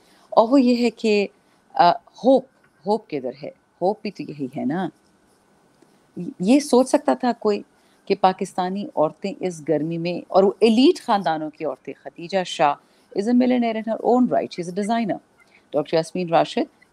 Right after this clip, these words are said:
एक एयर Force के officer की बेटी है। इस तरह बहुत सारे हमारे लोग हैं, अली मोहम्मद खान वकील भी है, parliamentarian भी है,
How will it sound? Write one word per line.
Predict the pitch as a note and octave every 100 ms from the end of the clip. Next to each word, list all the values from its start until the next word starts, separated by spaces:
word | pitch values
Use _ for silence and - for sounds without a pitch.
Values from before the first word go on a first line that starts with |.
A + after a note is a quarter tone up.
| -
एक | F3+
एयर | E3+
Force | G3+ A#3 A#3+
के | -
officer | F3 - E3
की | - D3
बेटी | C3+ - C#3
है। | C#3+ -
इस | -
तरह | G#3+ A#3
बहुत | G3+ A#3+ D4+
सारे | B3 G#3
हमारे | F#3+ D#3+ C#3+
लोग | C#3 C3+
हैं, | C3
अली | D3+ D#3+
मोहम्मद | D3+ D3 D3
खान | - C3+
वकील | - - D3+ D3+
भी | D#3
है, | D3
parliamentarian | D3 C#3+ C#3+ C#3 D3+ D3 D3+
भी | B2+
है, | -